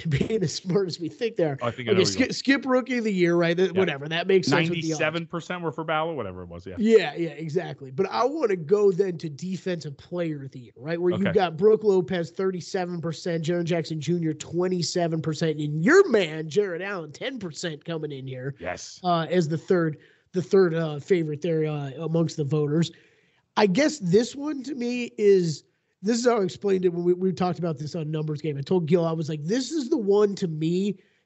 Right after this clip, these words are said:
Speaker 1: that says this is the, the perfect example of the books are still ahead. Uh, the odds makers are usually still ahead of the N B A talking heads out there." And I think this is one of those that if you,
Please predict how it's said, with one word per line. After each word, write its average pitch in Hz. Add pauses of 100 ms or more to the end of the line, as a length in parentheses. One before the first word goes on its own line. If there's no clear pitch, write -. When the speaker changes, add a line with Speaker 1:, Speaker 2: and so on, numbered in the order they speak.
Speaker 1:
that 190
says 180 (600)
this 202
is 233
the, 208
the 175
perfect 190
example 170
of 156
the 147
books 196
are 175
still 202
ahead. 190 (120)
Uh, 180 (100)
the 175
odds 226
makers 254
are 185
usually 214
still 214
ahead 165 (460)
of 185
the 165
N 208
B 190
A 175
talking 170
heads 147
out 110
there." - (260)
And 208
I 220
think 240
this 226
is 196
one 196
of 180
those 185 (260)
that 190
if 151
you, 226